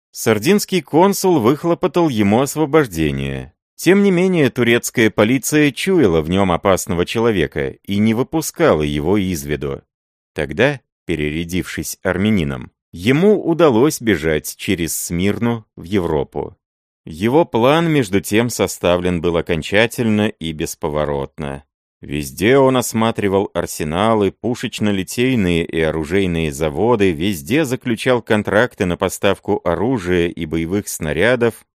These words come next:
подготовлял будущую экспедицию.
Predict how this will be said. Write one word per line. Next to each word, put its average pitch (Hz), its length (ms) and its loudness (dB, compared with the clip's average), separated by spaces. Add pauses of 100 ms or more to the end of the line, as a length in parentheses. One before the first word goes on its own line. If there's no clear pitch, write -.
(260)
подготовлял 139 720 2
будущую 120 800 -2
экспедицию. 73 920 -6